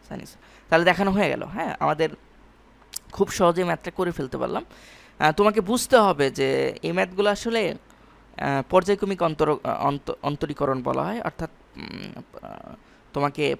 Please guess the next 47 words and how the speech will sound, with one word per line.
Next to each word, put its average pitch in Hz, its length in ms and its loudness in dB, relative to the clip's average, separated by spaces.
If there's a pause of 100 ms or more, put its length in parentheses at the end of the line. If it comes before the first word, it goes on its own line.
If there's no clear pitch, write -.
প্রথমবার 147 440 0
ডেরিভেটিভ 139 400 -6
করতে 131 220 -8
হবে, 131 180 -4
দ্বিতীয়বার 135 420 -4
ডেরিভেটিভ 135 400 -6
করতে - 160 -14
হবে, 190 180 0
এইভাবে 139 280 0
আস্তে - 200 -12
আস্তে - 160 -4 (500)
ডেরিভেটিভ 160 400 0 (140)
করে 196 140 2 (220)
আগিয়ে 156 300 0
তোমাকে 156 300 -4
মিলাইতে 147 360 -2
হবে, 135 140 -14 (220)
ঠিক 220 200 -6
আছে? - 140 -10 (460)
তো 170 60 0 (180)
এই 226 160 2
ধরনের 233 360 4
ম্যাথ 220 140 0 (100)
করার 220 300 2
জন্য 147 160 0 (220)
যেটা 147 160 2 (120)
বানাইতে 202 420 4
হবে 208 140 0 (120)
তার 175 160 4 (100)
দিয়ে 208 120 4 (120)
খেয়াল 147 260 2
রাখতে - 240 -10
হবে, - 160 -16 (480)
যেটা 147 220 -2
তোমাকে 185 220 0 (140)
তৈরি 220 260 4 (100)
করতে 220 320 2
হবে 135 240 0 (200)
তার 151 220 4
দিকে 175 220 -4
তোমাকে 196 200 -2 (100)
সবসময় 226 420 -2
খেয়াল 135 220 0
রাখতে - 200 -8
হবে, 135 100 -4 (100)
এই 180 60 -2 (100)
দিকে 156 140 -6